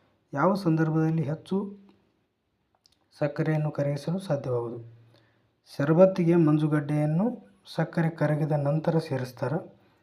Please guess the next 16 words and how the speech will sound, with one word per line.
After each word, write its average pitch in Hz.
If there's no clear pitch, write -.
ಯಾಕಂದ್ರೆ 156
ಶರಬತ್ತಿಗೆ 175
ಹೆಚ್ಚು -
ನಿಂಬೆ 156
ರಸ 170
ಇದ್ದಾಗ 165
ಹೆಚ್ಚು 147
ಸಕ್ಕರೆಯನ್ನು 147
ಕರಗಿಸಲು 135
ಸಾಧ್ಯವಾಗ್ತದೆ. 120
ಹೀಗಾಗಿ 143
ಶರಬತ್ತಿಗೆ 156
ಮಂಜುಗಡ್ಡೆಯನ್ನು 147
ಸಕ್ಕರೆ 165
ಕರಗಿದ 165
ನಂತರ 156